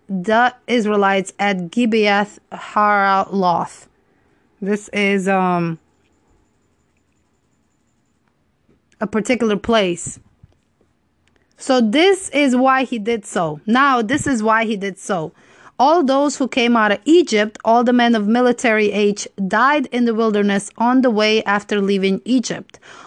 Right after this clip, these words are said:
All the people that came out had been circumcised, but all the people born in the wilderness during the journey from Egypt had not. The Israelite had moved about in the wilderness forty years until all the men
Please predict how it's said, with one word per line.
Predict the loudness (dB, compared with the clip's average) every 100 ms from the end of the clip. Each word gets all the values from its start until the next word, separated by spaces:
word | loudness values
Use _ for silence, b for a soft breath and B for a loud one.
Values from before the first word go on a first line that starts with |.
| B
All | 2 2 2
the | 0
people | -2 -2 -2 0
that | -2 -2
came | -2 0 0
out | 0 0 0 -4
had | -8 -6
been | -6 -6
circumcised, | -2 -2 0 -4 0 0 0 -4 B B B
but | -2
all | 2 2
the | 2
people | 2 2 2 0
born | 0 0 2 2
in | 2 2
the | 2
wilderness | 2 2 2 2 0 0 -4 -8 -4
during | 0 2 2 4 2 2
the | -2 -4
journey | 0 0 2 0
from | 0 -2 -2
Egypt | -2 0 0 -4
had | -6 -4 -4 -2
not. | 0 2 0 -6 -16 B B B
The | -4 0
Israelite | 0 2 2 0 0
had | -4 -4
moved | -2 0 0 0 -2
about | 0 2 0 -2 -6
in | -4 0 2
the | 2
wilderness | 2 2 2 0 -2 -4 -10 B B
forty | -4 0 2 4
years | 4 2 2 0 -4
until | -4 -4 -2 -2 -2 0
all | 2 2
the | 2
men | 0 0 -2